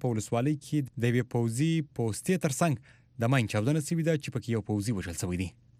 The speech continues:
د پاکستان د پوځ مطبوعاتي څانګې ویلي دي چې دغه چاودنه په عمران شاه کې د امنیتي ځواکونو د پوستې ترڅنګ سوې. د چاودنې وروسته پوځ ټوله سیمه کلابنده کړي او د لټونې عملیات یې پیل کړي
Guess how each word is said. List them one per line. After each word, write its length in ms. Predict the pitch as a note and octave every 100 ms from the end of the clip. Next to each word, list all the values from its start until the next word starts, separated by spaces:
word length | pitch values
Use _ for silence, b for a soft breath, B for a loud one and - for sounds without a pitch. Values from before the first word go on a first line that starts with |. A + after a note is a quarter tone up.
| - A#2
د 180 | B2+ B2+
پاکستان 360 | C3 - D#3+ D3
د 60 | C#3+
پوځ 220 | D3+ C3+ B2+
مطبوعاتي 380 | A2 B2 D#3+
څانګې 340 | C#3+ - D#3+ D#3+
ویلي 180 | E3 E3 D#3
دي 60 | C#3+
چې 60 | B2+
دغه 140 | A2 -
چاودنه 320 | A2+ D3 E3+ - _ -
په 120 | C3
عمران 300 | B2 B2+ B2
شاه 140 | - D#3 -
کې 80 | D3+
د 80 | B2
امنیتي 260 | A#2 G#2+ D3
ځواکونو 400 | A#2 C3 - D3 D3 C#3+ A2+
د 100 | A2+ G#2+
پوستې 360 | A2+ G#2+ - C#3 A#2+
ترڅنګ 260 | - A#2+ G2+
سوې. 180 | A#2 A2 - _ _ - C#3+
د 100 | D#3+ -
چاودنې 340 | C3 F3 E3
وروسته 300 | E3+ - E3+ E3+ D#3+ _ -
پوځ 320 | C#3 C#3 C3 -
ټوله 220 | D#3+ C#3+ -
سیمه 220 | C#3+ B2+ A2+
کلابنده 360 | A2 A2 A2 -
کړي 200 | D#3+ F3+ E3 B2
او 60 | A2+ G#2+
د 100 | A2
لټونې 340 | A2 - A#2+
عملیات 260 | G2+ G#2+ G2
یې 80 | G2+
پیل 160 | F#2 F#2
کړي 140 | G#2+